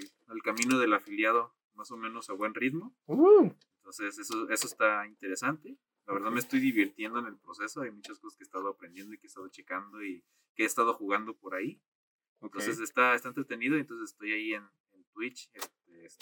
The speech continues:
Speaker 1: todos los lunes estoy tratando de streamear acerca de programación y entre, y entre esos, esos días también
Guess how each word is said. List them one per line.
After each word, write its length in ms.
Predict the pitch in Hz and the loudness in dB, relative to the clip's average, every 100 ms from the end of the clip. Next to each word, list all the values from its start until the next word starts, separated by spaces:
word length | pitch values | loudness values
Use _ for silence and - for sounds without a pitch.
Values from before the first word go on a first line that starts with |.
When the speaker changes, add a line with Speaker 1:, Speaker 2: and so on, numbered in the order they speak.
| - _ _ _ _ _ - | -20 _ _ _ _ _ 0
Speaker 1:
todos 180 | 123 143 | 4 6
los 140 | 117 | 4
lunes 300 | 107 120 127 | 0 -6 -8
estoy 460 | - - 110 113 - _ _ - - | -10 -6 -2 -2 -4 _ _ -20 -10
tratando 340 | 113 113 113 113 | -4 -2 -2 -2
de 120 | 107 | -4
streamear 440 | - 98 101 101 - _ | -4 -10 -4 -4 -6 _
acerca 320 | 107 107 104 107 | -10 -6 -4 -4
de 80 | |
programación 720 | 98 92 90 90 - 160 180 147 | -6 -8 -10 -8 -2 0 0 0
y 220 | 107 98 | 0 -2
entre, 680 | 92 _ _ 92 90 87 85 - - 90 | -4 _ _ -16 -16 -18 -20 -20 -20 -12
y 560 | 98 92 90 87 - | -6 -4 -4 -6 -8
entre 300 | 104 - 101 | -8 0 2
esos, 500 | 110 120 110 - - _ _ _ _ _ _ | 4 2 0 -2 -12 _ _ _ _ _ _
esos 320 | 113 120 113 | -8 -4 -4
días 160 | 117 113 | -2 -4
también 280 | 110 110 | -6 -6